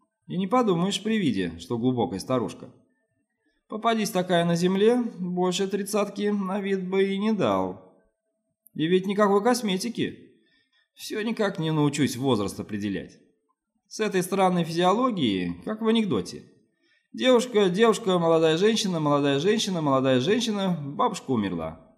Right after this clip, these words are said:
Не ходила, это прекрасно. Вот только, может, это вовсе не койот подглядывать пыталась, а как раз она?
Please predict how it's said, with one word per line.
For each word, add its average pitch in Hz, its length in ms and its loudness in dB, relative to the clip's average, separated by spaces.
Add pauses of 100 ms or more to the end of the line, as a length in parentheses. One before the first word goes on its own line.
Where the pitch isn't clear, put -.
(480)
Не 143 140 0
ходила, 220 680 4
это 202 220 0
прекрасно. 120 840 2
Вот 151 320 0
только, 196 280 2
может, 190 380 2
это 180 200 0
вовсе 185 320 0
не 185 100 -2
койот 226 540 0
подглядывать 117 880 0
пыталась, 101 600 -4 (100)
а 117 100 -10
как 131 160 -4
раз 147 220 0
она? 226 440 0